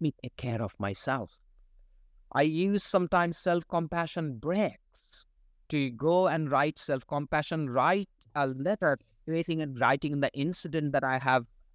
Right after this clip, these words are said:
uh, faced, and using, reframing me as my best friend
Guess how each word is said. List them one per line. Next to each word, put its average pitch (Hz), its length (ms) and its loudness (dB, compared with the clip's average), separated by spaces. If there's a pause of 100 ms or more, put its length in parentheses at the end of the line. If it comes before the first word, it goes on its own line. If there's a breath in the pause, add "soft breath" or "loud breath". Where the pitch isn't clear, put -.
uh, 120 100 4 (180)
faced, 127 360 2 (1200)
and 170 240 0
using, 202 560 0
reframing 185 1040 0
me 190 300 0
as 160 240 0
my 156 260 2
best 139 440 -2
friend 156 720 -2